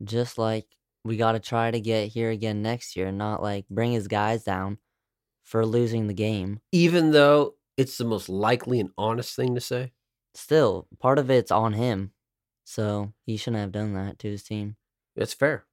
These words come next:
Speaker 2: Good coaches are good liars.
Speaker 1: Yeah.
Speaker 2: Good podcasters are good liars.
Speaker 1: Ooh.
Speaker 2: Tell me your best lie.
Speaker 1: Um, I enjoy Taylor Swift.
Speaker 2: <laughs> Dude, you don't enjoy Taylor Swift? Would you quit bringing
Speaker 1: You
Speaker 2: her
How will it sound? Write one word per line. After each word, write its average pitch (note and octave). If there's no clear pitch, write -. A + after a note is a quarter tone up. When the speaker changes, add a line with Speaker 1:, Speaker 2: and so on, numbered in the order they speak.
Speaker 2:
Good C3
coaches C#3
are G#2+
good A2
liars. G2
Speaker 1:
Yeah. B2
Speaker 2:
Good C#3+
podcasters A2
are F2+
good F2+
liars. D#2
Speaker 1:
Ooh. A2+
Speaker 2:
Tell D#3
me D3
your C3+
best A#2+
lie. F2
Speaker 1:
Um, A2+
I A2
enjoy A2
Taylor A2+
Swift. A2+
Speaker 2:
<laughs> -
Dude, G#4
you E4
don't G4
enjoy F4+
Taylor F4+
Swift? -
Would F4
you C#5+
quit D#4
bringing C#4+
Speaker 1:
You F3+
Speaker 2:
her A3+